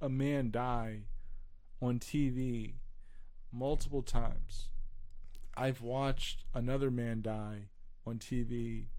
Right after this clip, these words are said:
multiple times. So, real talk, if we don't decide to, like, really address the issues that are going on,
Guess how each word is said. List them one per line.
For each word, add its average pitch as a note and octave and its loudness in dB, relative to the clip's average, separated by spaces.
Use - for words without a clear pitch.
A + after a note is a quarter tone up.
multiple C3 -2
times. A2+ -4
So, C3 0
real D3 4
talk, D#3+ -2
if D3 -2
we D3+ 2
don't F3 2
decide B2 -2
to, A#2 -4
like, A2+ -6
really C3+ 2
address A2+ -2
the A#2 -2
issues A2+ -6
that A2+ -4
are A2 -4
going G#2+ -6
on, A#2+ -8